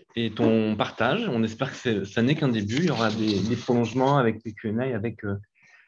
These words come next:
tous les acteurs de, du, du territoire régional. Donc, je, je vais conclure en disant que,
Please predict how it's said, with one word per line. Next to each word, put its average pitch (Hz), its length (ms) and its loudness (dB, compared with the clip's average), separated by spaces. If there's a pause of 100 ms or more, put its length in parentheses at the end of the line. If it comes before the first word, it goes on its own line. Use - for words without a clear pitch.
(480)
tous 185 160 4
les 160 180 6
acteurs 151 420 6
de, 104 640 2
du, 92 580 -8
du 92 140 -10
territoire 127 460 -2
régional. 101 720 -2
Donc, 117 280 0
je, 113 300 2
je 110 140 -2
vais 127 500 8
conclure 180 560 0
en 127 240 0
disant 123 360 -4
que, 110 440 -2